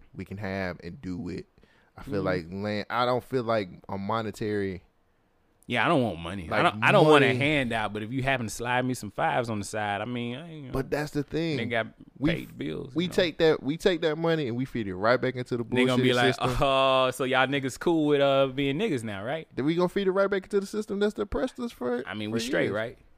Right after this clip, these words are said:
Speaker 2: We straight? We straight, right?
Speaker 1: Right.
Speaker 2: All right. We straight.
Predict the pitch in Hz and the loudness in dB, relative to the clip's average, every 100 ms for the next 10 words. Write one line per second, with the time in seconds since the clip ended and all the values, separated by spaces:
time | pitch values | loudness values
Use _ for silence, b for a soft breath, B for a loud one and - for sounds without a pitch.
0 | _ 110 170 202 - _ _ _ _ _ | _ -10 -4 -4 -6 _ _ _ _ _
1 | _ _ _ - - 185 95 107 - _ | _ _ _ -14 -4 -4 -4 -10 -14 _
2 | _ - 113 101 78 - 92 76 _ _ | _ -8 -2 -2 -4 -12 -14 -14 _ _
3 | _ _ 110 - - | _ _ -16 -10 -12